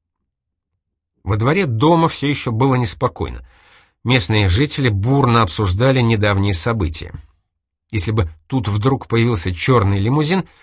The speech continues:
у них был бы новый повод для сплетен, поэтому Хромов все очень правильно рассчитал.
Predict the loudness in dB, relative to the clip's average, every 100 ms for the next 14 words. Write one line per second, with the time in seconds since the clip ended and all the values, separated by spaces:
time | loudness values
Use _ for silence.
0 | _ _ -4 -4 0 0 2 2 4 4
1 | 4 2 0 0 0 -2 0 -2 -2 -2
2 | -2 0 -2 -4 -2 -2 -2 -2 -2 0
3 | 0 0 -4 -4 -4 -2 -4 -2 -4 -2
4 | -2 0 0 0 0 -2 -4 -8 -4 -6